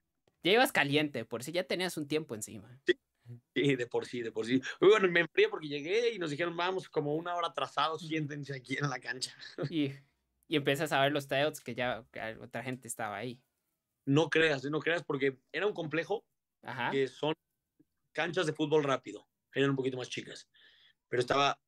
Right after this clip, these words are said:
Speaker 2: tipo, una acá, una acá y una acá. No sé si eran tres o cuatro.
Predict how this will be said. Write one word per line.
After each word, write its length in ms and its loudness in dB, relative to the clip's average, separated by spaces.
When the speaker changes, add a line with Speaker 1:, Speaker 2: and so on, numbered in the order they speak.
Speaker 2:
tipo, 220 4
una 180 6
acá, 340 0
una 180 -2
acá 440 -2
y 140 -2
una 180 0
acá. 320 -4
No 100 0
sé 60 -4
si 60 -2
eran 180 2
tres 180 -2
o 100 -6
cuatro. 360 -4